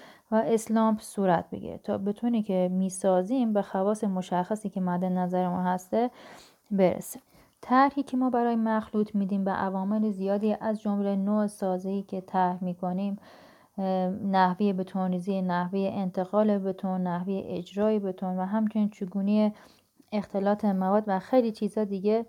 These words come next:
بستگی و تمامی خصوصیات اجزای اصلی و افزودنی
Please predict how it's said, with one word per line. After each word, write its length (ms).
بستگی 480
و 380
تمامی 600
خصوصیات 600
اجزای 640
اصلی 460
و 120
افزودنی 840